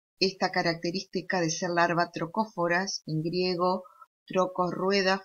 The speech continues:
foro, que lleva, que lleva una rueda o una hilera de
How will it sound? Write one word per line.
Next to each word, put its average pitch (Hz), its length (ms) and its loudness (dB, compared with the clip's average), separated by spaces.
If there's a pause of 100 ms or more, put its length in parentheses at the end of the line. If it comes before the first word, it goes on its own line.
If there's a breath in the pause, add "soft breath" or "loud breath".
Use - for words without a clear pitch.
foro, 180 360 0
que 151 100 -8
lleva, 190 680 2 (320)
que 160 80 -4
lleva 175 320 2
una 165 240 0
rueda 196 680 4 (440 loud breath)
o 190 440 6
una 185 540 2
hilera 185 880 0 (380)
de 180 500 0